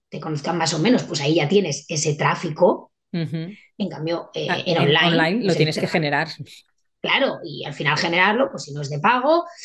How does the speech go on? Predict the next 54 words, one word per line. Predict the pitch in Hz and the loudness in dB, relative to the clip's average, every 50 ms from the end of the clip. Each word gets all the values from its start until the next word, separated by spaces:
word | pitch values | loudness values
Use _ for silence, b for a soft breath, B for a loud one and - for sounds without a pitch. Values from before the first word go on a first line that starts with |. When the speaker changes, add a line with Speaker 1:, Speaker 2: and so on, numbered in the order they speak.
| B B B B B | B B B B B
Speaker 1:
si | - - 170 160 | -4 -2 0 2
es | - 170 | 2 2
orgánico, | 160 170 160 180 170 165 165 156 160 185 170 170 - - - _ _ | 2 2 2 2 2 2 0 0 2 2 2 2 0 -6 -14 _ _
lleva | - - 156 156 143 139 | -10 -6 -4 -2 -2 0
mucho | 147 147 139 139 139 127 180 214 220 | 0 0 0 0 0 0 0 2 4
tiempo, | 285 294 294 294 277 269 254 269 277 269 | 4 6 6 6 4 4 4 4 4 4
es, | 226 202 | 2 -2
Speaker 2:
Tiempo. | 196 185 | -6 -6
Speaker 1:
es, | - - - - | -6 -8 -8 -8
es | 135 135 160 | -8 -8 -4
muy | 165 185 214 254 269 | 0 4 4 6 4
difícil. | 220 170 147 - 151 - - 151 147 135 - _ _ | 4 2 -2 -4 -8 -10 -8 -10 -10 -10 -12 _ _
Speaker 2:
Sí, | - - - - _ _ _ _ _ | -20 -20 -20 -20 _ _ _ _ _
es, | 180 165 - - - | -14 -14 -14 -14 -16
es | - - - - - | -16 -16 -14 -8 -2
muy | 175 175 202 | 2 4 6
elaborado. | 202 190 175 165 165 160 147 143 151 147 147 | 6 6 4 4 2 0 0 -2 -2 -2 -4
Speaker 1:
Es | |
difícil. | - 160 - - | -4 -6 -2 0
Speaker 2:
Quiere, | 180 180 180 175 - - | 2 2 2 2 0 2
quiere | - 190 180 190 | 4 4 6 6
Speaker 1:
Es, | 208 240 208 165 | 6 4 4 2
exacto. | 160 - 170 175 170 - - 233 247 | 2 4 4 2 2 4 4 6 6
Speaker 2:
atención | |
Speaker 1:
Sí, | 285 339 415 403 | 8 8 6 6
Speaker 2:
y | 240 | 6
Speaker 1:
sí, | 185 180 | 6 6
sí, | 175 - | 8 6
no, | 254 262 | 6 6
no, | 262 - 269 277 277 | 6 4 4 4 4
la | 254 | 4
Speaker 2:
dedicación. | - 254 | 4 4
Speaker 1:
palabra | 285 302 339 359 | 2 2 2 2
no | 349 | 0
es | 311 | 0
difícil, | 277 262 - 262 202 226 220 | 0 -2 -2 0 0 2 2
es, | 240 - - - B B B B B B B | 2 0 -2 -6 B B B B B B B
bueno, | - 214 220 202 196 214 | 2 4 4 2 2 0
es | 208 214 | 0 0
muy | 233 233 | 2 2
elaborado | 240 247 240 247 240 247 262 349 | 4 4 2 2 2 0 0 0
y | 349 233 | 0 0
lleva | 208 180 190 196 | 0 -2 -2 -4
tiempo, | - - 185 170 156 147 151 151 | -6 -8 -10 -8 -8 -8 -8 -6
lleva | 147 147 147 165 175 | -4 -2 0 -2 0
tiempo. | - 156 147 151 147 147 156 147 - - _ - 160 151 | 0 -2 -2 0 -2 -2 -4 -6 -10 -12 _ -14 -10 -10
Speaker 2:
Ujú. | 139 151 151 147 147 147 147 | -8 -6 -4 -4 -2 -2 -2
Speaker 1:
Entonces, | 147 143 - - - | -2 -2 -4 -6 -6
eh, | - 143 135 139 139 147 175 | -8 -8 -8 -8 -8 -6 -4
bueno, | 156 123 - - _ _ _ _ _ _ _ _ _ _ _ | -4 -4 -6 -8 _ _ _ _ _ _ _ _ _ _ _
Speaker 2:
Sí, | _ - 208 202 185 | _ -4 -2 -2 0
sí. | 190 196 | 0 0
Speaker 1:
seguimos | 196 - - | 0 0 -2
allí. | 175 160 160 160 185 - - - | -4 -4 -4 -4 -6 -6 -8 -12